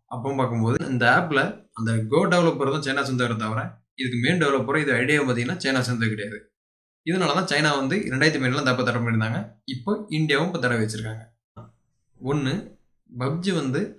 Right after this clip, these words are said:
அயர்லாந்து சேர்ந்த ஒரு நபருடைய ஐடியாலாம் உருவாச்சு. இதை உருவாக்குனது சவுத் கொரியா சேர்ந்த ப்ளூ ஹோல் அப்படிங்கிற கம்பெனி. இதுல இங்க இருந்துட்டு சைனா வந்துன்னு கேட்டீங்கன்னா, Tencent அப்படிங்கிற ஒரு Go, Go டெவலப்பர், ஒரு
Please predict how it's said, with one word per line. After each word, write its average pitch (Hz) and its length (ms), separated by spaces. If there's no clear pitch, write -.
அயர்லாந்து 170 400
சேர்ந்த 139 180
ஒரு 131 100
நபருடைய 127 380
ஐடியாலாம் 127 340
உருவாச்சு. 117 380
இதை 127 160
உருவாக்குனது 143 580
சவுத் 170 380
கொரியா 156 280
சேர்ந்த 120 360
ப்ளூ 151 160
ஹோல் 156 220
அப்படிங்கிற 127 300
கம்பெனி. 107 320
இதுல 202 180
இங்க 190 140
இருந்துட்டு 165 280
சைனா 147 200
வந்துன்னு 135 240
கேட்டீங்கன்னா, 113 280
Tencent 180 320
அப்படிங்கிற 139 340
ஒரு 131 160
Go, 139 180
Go 160 180
டெவலப்பர், 135 440
ஒரு 120 200